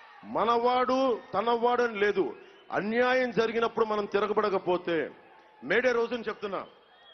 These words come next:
మార్టిన్ నిమోలర్ అనే ఒక ప్రీస్ట్, ఆయన చేసింది హిట్లర్ రాజకీయం మనకి అధికారంలోకి రాకముందు ఇలాగే రోజు ప్రజల మధ్య తిరుగుతున్నప్పుడు ఆయన మనవాడు, మనవాడు అని చెప్పి వచ్చి ఆ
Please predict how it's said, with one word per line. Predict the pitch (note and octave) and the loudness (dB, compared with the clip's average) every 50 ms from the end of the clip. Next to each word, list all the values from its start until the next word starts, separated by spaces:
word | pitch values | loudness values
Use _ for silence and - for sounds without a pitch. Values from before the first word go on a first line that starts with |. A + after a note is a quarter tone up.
| - _ _ _ _ _ _ | -20 _ _ _ _ _ _
మార్టిన్ | A2 B2 E3 A3+ C4 - - C4 C4 A#3+ A#3+ A3+ | -14 -6 -6 -6 -6 -6 -6 -8 -6 -6 -4 -4
నిమోలర్ | A3+ A#3 A#3 A#3+ A#3+ A#3+ A#3 A#3 | -4 -2 0 0 2 2 0 0
అనే | A3+ A#3 A#3 A3+ | 0 0 0 0
ఒక | G#3 G#3+ G#3+ G#3+ | 0 -2 -2 -2
ప్రీస్ట్, | G#3 G#3 - - A3+ A#3+ B3 A#3+ - - - D3 A2+ F2 - _ _ _ _ _ _ _ _ _ _ _ _ _ _ - - - - | -6 -6 -6 -6 -6 -4 -4 -6 -8 -10 -12 -12 -12 -12 -14 _ _ _ _ _ _ _ _ _ _ _ _ _ _ -20 -20 -12 -6
ఆయన | D3 F3+ F#3+ | -4 -4 -2
చేసింది | F3+ - A3 B3 A#3+ - B3+ B3 A#3+ A#3 A3 G3+ G3+ G#3+ A3+ G#3 E3 - - - - - _ _ _ _ _ _ _ _ _ _ - | -2 -2 -2 -4 -2 -4 -6 -6 -2 0 0 2 2 0 -2 -4 -6 -12 -20 -20 -20 -20 _ _ _ _ _ _ _ _ _ _ -6
హిట్లర్ | F3+ F#3 F#3 - B3 C4 C4 A3+ A3+ - - C3+ | -6 -6 -4 -2 -2 0 0 0 -2 -6 -4 -2
రాజకీయం | E3 G#3 A3 G#3+ B3 G3+ A#3 A#3 A3+ G#3+ | -2 -2 0 -2 -6 -6 -4 -4 -2 -2
మనకి | G#3 G3+ G3+ G#3 G#3 G#3 G3 F3+ | -2 -4 -4 -4 -4 -4 -4 -4
అధికారంలోకి | C#3 D#3+ F#3+ A3 - A#3+ A#3+ A#3 A#3 A#3 A3 G#3 F#3 | -4 -6 -8 -4 -4 -4 -4 -2 -2 -4 -4 -2 -2
రాకముందు | F#3+ G3+ A3 - G#3 G#3 G#3+ G#3 | -2 -2 -2 -2 -2 -2 0 0
ఇలాగే | G3+ G3 A3 A3+ G#3+ | 2 2 4 4 4
రోజు | G3 G#3 A3 G#3+ | 6 4 4 4
ప్రజల | - G3 G3+ G#3+ A3+ | 2 -2 0 0 2
మధ్య | A3+ A3+ A3 - A3+ G3 - - - - - | 0 0 0 0 -2 -2 -2 -6 -20 -10 -4
తిరుగుతున్నప్పుడు | A3 A3+ B3 B3 B3 B3 A3 A3 G#3+ - G3 F3+ D#3+ D#3+ F3 G3 F#3+ E3+ - - - - - - - - - - _ _ - - - - - | 0 0 0 2 0 0 0 0 0 0 0 2 2 2 2 0 -2 -6 -10 -20 -20 -20 -20 -20 -20 -20 -20 -20 _ _ -20 -20 -18 -6 2
ఆయన | - G3 A3+ A3+ | 2 4 4 4
మనవాడు, | G#3 F#3 F3+ G#3 A#3 A#3+ A#3 A#3 B3 B3 B3 | 2 2 2 4 4 4 4 6 6 4 4
మనవాడు | A3+ G#3+ G#3 A3 A3+ A3 A3+ A#3 A3+ | 2 0 -2 0 0 2 2 2 2
అని | A3 G#3+ | 2 -2
చెప్పి | A3+ A3 - A#3 A3+ G#3+ | -4 -4 -2 0 2 2
వచ్చి | G3 F#3 F#3 F3+ - A3+ G#3 F#3 | 2 2 0 -4 -4 -4 -4 -2
ఆ | E3 | -2